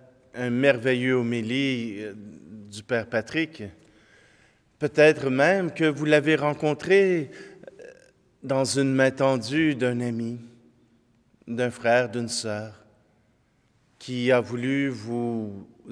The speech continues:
aider, vous aimer. Cette rencontre avec le Seigneur est, est une rencontre qui bouleverse et qui vous aide à choisir résolument, comme Paul,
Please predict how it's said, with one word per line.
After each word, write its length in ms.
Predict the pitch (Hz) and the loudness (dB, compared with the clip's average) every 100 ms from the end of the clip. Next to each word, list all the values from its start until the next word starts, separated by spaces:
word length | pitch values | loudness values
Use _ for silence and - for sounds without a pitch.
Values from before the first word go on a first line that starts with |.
| 107 | -4
aider, 500 | 123 113 101 117 127 - - _ _ - | -2 0 -2 -4 -6 -12 -20 _ _ -18
vous 560 | 113 123 120 117 98 | -8 -4 -4 -4 -6
aimer. 340 | 113 107 98 90 - _ _ _ _ _ _ _ _ _ _ _ _ _ _ _ _ - - - _ _ | -6 -4 -8 -10 -18 _ _ _ _ _ _ _ _ _ _ _ _ _ _ _ _ -20 -20 -20 _ _
Cette 260 | 165 190 165 | -2 0 2
rencontre 500 | 160 147 196 220 170 | 0 0 2 2 2
avec 260 | 147 156 156 | 0 0 -2
le 80 | |
Seigneur 640 | 151 160 147 156 185 185 131 | -2 -2 -2 0 -2 -2 -4
est, 160 | 131 - - | -6 -8 -8
est 200 | 139 - | -6 -4
une 120 | 147 | -2
rencontre 500 | 135 131 - 175 165 | 0 0 0 -2 -4
qui 140 | - 123 | -8 -10
bouleverse 720 | 104 123 107 131 120 - 110 104 _ _ - _ | -6 -6 -4 -6 -6 -10 -10 -14 _ _ -20 _
et 220 | 131 143 139 | -2 0 0
qui 200 | 147 139 | -4 -4
vous 300 | 117 120 135 | -4 -2 2
aide 500 | 143 151 123 120 113 - - | 2 0 -2 -4 -6 -16 -10
à 140 | 131 | -6
choisir 640 | 127 - 135 123 110 131 117 | -4 0 2 2 2 0 0
résolument, 800 | 117 135 127 135 123 123 117 104 | 0 0 2 0 0 -4 -4 -6
comme 360 | - 147 143 | -4 -4 -4
Paul, 600 | - 135 139 135 110 98 | -6 -6 -4 -6 -8 -10